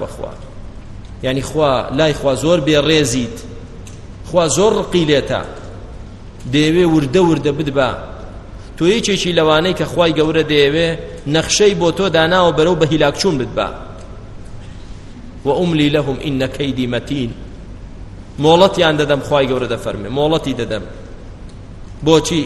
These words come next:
إن كيدي متين. کەیدی من، فێڵی من، خوای گەورە دەفەرمێ، نەخشەی من بۆ لە ناوبردنی ئەوانە زۆر بەهێزە. بە شێوەیەکی وا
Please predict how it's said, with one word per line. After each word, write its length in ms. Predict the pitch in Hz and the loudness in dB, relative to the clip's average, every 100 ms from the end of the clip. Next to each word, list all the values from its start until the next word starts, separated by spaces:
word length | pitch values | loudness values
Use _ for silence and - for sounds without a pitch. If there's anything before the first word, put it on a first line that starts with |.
| 160 | -2
إن 160 | 143 | -2
كيدي 380 | 123 139 120 120 | -2 -2 -2 -4
متين. 420 | 110 101 123 107 101 87 - - - - - - | -4 -6 -6 -6 -8 -12 -14 -16 -16 -16 -16 -4
کەیدی 340 | 160 156 139 139 | 0 0 0 -2
من، 160 | 139 117 | -2 -4
فێڵی 320 | 160 165 156 151 | 0 2 2 0
من، 140 | 170 | -2
خوای 260 | - 147 139 | 0 0 0
گەورە 240 | 135 131 | -2 -2
دەفەرمێ، 360 | 131 135 127 123 127 | -4 -4 -4 -4 -4
نەخشەی 340 | 127 - 175 | -6 -4 -2
من 240 | 175 208 165 - - - - | -2 -2 -4 -10 -14 -14 -6
بۆ 100 | 151 185 | 4 4
لە 80 | 175 | 4
ناوبردنی 420 | 160 151 147 170 185 | 2 2 0 0 2
ئەوانە 280 | 147 135 160 139 | 4 4 2 4
زۆر 160 | 190 156 | 4 4
بەهێزە. 460 | 135 123 110 117 - - - - - - - - - - - - | 2 0 -2 -4 -6 -8 -14 -14 -14 -14 -16 -16 -16 -16 -16 -6
بە 60 | 135 | -4
شێوەیەکی 580 | - 151 147 151 139 139 | -2 0 2 2 0 0
وا 160 | 139 | 0